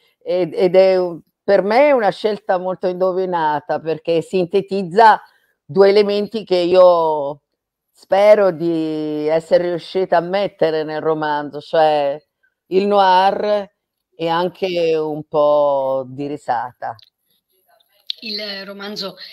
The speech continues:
Speaker 2: eh, ecco, ti chiedevo, se, così lo racconti tu, il, perché io con i gialli faccio fatica, rischio
Speaker 1: Mm.
Speaker 2: sempre di dire troppo.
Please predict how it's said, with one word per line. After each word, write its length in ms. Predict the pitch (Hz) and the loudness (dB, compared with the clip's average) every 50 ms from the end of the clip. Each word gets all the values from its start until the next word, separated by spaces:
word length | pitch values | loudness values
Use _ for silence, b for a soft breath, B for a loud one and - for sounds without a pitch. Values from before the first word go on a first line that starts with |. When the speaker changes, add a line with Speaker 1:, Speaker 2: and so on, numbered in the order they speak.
| B B B B B | B B B B B
Speaker 2:
eh, 260 | - - 190 185 - - | -12 -10 -8 -6 -6 -6
ecco, 260 | 226 208 - - 202 | -6 -8 -8 -10 -12
ti 120 | 185 - 165 | -14 -12 -10
chiedevo, 520 | 226 233 220 247 240 180 185 190 202 - | -8 -6 -4 -4 -4 -4 -8 -14 -16 -14
se, 300 | - - - 226 220 _ | -14 -14 -14 -16 -20 _
così 320 | _ - 175 196 190 220 214 | _ -20 -14 -10 -8 -8 -6
lo 80 | 202 | -6
racconti 420 | 190 202 202 226 220 208 - 208 - | -8 -8 -10 -10 -12 -10 -10 -12 -12
tu, 180 | - 202 185 B B B B B B | -14 -16 -16 B B B B B B
il, 360 | - 214 202 202 196 190 165 | -16 -14 -12 -12 -14 -16 -16
perché 240 | 147 208 202 - 208 | -16 -16 -10 -8 -8
io 320 | 196 190 196 196 196 190 | -8 -8 -8 -10 -10 -12
con 220 | - 196 190 190 185 | -12 -14 -14 -12 -12
i 180 | 185 190 190 180 | -12 -14 -12 -10
gialli 300 | 185 196 185 190 196 190 | -10 -8 -8 -8 -10 -10
faccio 260 | - 196 175 - 170 | -12 -12 -14 -14 -16
fatica, 560 | - 175 - 214 202 - 208 190 185 185 185 | -20 -18 -16 -16 -12 -8 -8 -8 -6 -6 -8
rischio 280 | 190 185 202 - - 208 | -8 -10 -10 -12 -10 -10
Speaker 1:
Mm. 40 | - | -10
Speaker 2:
sempre 180 | 226 208 196 | -10 -10 -12
di 80 | 196 202 | -16 -12
dire 180 | 185 208 214 208 | -10 -10 -10 -10
troppo. 440 | 208 190 180 170 - _ - 175 | -10 -10 -12 -12 -14 _ -20 -20